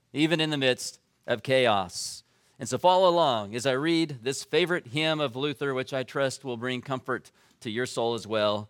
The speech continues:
today. Psalm forty-six, beginning in verse one. "God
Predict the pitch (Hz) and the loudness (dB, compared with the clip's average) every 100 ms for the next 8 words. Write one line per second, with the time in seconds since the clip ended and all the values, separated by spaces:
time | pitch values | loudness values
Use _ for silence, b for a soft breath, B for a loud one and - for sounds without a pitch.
0 | _ - 104 101 92 90 85 _ _ _ | _ -12 -4 -2 -2 -2 -6 _ _ _
1 | _ _ _ - 147 156 151 147 135 123 | _ _ _ -2 0 2 2 0 0 -4
2 | 98 104 113 135 131 120 110 110 - 107 | -4 -8 -4 -2 -2 -2 -4 -6 -6 -4
3 | 101 90 87 _ _ _ _ _ _ _ | -4 -6 -12 _ _ _ _ _ _ _
4 | _ _ _ 117 143 143 151 156 156 | _ _ _ 0 4 6 6 4 2